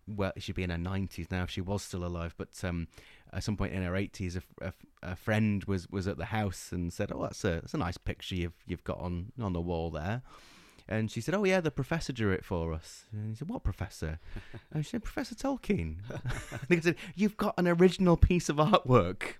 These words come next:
Speaker 1: by Tolkien
Speaker 2: <laughs>
Speaker 1: just on your wall." We said, "Get that, get that in a safe now." <laughs>
Speaker 2: I love the idea of this assuming, unassuming
Speaker 1: Yeah.
Speaker 2: northern couple not
Speaker 1: Oh, yeah.
Speaker 2: realising
Speaker 1: Oh, it's
Speaker 2: the
Speaker 1: the
Speaker 2: value of what
Speaker 1: professor.
Speaker 2: they've got and just taking it in their stride.
Speaker 1: Mm. And my friend, in a, in a typically understated way, just, just mentioned one day, said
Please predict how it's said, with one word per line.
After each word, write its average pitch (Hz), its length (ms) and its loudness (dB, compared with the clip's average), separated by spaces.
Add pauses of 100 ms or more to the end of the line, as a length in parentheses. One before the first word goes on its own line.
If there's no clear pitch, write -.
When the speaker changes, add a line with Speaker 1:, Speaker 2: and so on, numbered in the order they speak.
Speaker 1:
by 139 120 8
Tolkien 127 760 0
Speaker 2:
<laughs> 170 80 -8
Speaker 1:
just 139 240 0
on 143 240 4
your 135 200 6
wall." 135 380 10
We 113 120 4
said, 123 200 -6
"Get 170 220 6
that, 156 340 8
get 185 160 6
that 160 140 6
in 156 80 4
a 147 80 4
safe 151 520 2
now." 127 600 8 (180)
<laughs> - 180 -4
Speaker 2:
I 107 120 -4
love 120 160 -6
the 117 80 0
idea 104 180 -2
of 92 80 -4
this 95 220 -6
assuming, 98 680 -4
unassuming 113 400 2
Speaker 1:
Yeah. 151 200 8
Speaker 2:
northern 104 400 0
couple 92 460 -4
not 92 140 -2
Speaker 1:
Oh, 196 80 4
yeah. 143 100 6
Speaker 2:
realising - 300 4
Speaker 1:
Oh, - 40 6
it's - 140 2
Speaker 2:
the 113 40 4
Speaker 1:
the 120 60 6
Speaker 2:
value 120 60 8
of 113 80 4
what 120 80 6
Speaker 1:
professor. 117 160 2
Speaker 2:
they've 117 100 2
got 113 360 4
and 98 120 -4
just 101 220 -6
taking - 340 -6
it - 60 -10
in - 80 -10
their 110 100 -8
stride. - 540 -6
Speaker 1:
Mm. 95 100 -8 (580)
And 123 80 2
my 117 100 4
friend, 123 460 4
in 113 140 -2
a, - 20 0
in 110 240 -2
a 104 140 2
typically 120 440 -6
understated 107 640 -2
way, 101 260 2
just, - 320 -10
just - 160 -6
mentioned 107 460 0
one 90 200 -4
day, 85 220 -4
said 82 220 -8